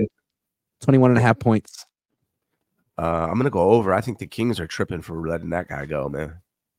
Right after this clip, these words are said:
Speaker 2: I agree.
Speaker 1: Yeah.
Speaker 2: He's quite good.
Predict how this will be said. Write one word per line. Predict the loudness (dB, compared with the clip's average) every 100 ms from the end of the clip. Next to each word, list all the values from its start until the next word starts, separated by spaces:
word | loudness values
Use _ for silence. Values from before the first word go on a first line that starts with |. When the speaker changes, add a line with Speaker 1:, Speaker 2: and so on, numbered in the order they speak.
| _ _ _ _ _ _ _ _
Speaker 2:
I | -12
agree. | -10 -8 -10 -12 _ _ _
Speaker 1:
Yeah. | _ -4
Speaker 2:
He's | 2 4 2 -2 _ _ _ _ _
quite | -20 -4 0 0 0
good. | 2 2 0